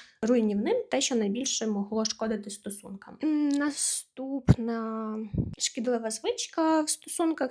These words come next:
це відмова вибачатися. Е, інколи,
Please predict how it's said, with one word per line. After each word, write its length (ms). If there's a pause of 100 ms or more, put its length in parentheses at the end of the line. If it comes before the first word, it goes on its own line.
це 280
відмова 420
вибачатися. 760 (560)
Е, 260
інколи, 580